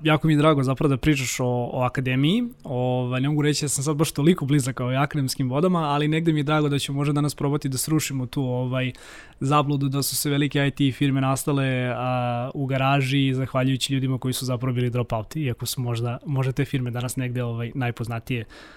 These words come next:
A, reci mi, a, kada kažeš Master četiri nula, a, ono što meni u glavi nekako odmah kao ono, koje su neke poveznice koje, koje se ovako upale, neke lampice,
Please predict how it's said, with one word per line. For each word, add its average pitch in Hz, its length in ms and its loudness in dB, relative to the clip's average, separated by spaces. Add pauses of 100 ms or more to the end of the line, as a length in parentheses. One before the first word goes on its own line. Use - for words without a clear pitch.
(220)
A, 117 320 0 (760)
reci 135 320 4
mi, 202 340 6
a, 139 440 2
kada 143 180 0
kažeš 180 300 2
Master 160 340 2
četiri 156 380 2
nula, 131 440 2 (240)
a, 131 460 4 (100)
ono 165 240 2
što - 240 0
meni 160 600 2
u 135 140 -2
glavi 139 360 2
nekako 151 340 0
odmah 143 180 0
kao 143 140 -4
ono, 131 240 -4 (100)
koje 135 180 -4
su 143 140 -4
neke 135 200 -4
poveznice 131 760 -2 (100)
koje, 120 460 -4
koje 127 180 -4
se - 140 0
ovako 123 280 -2
upale, 139 320 4
neke 123 240 -4
lampice, 117 500 0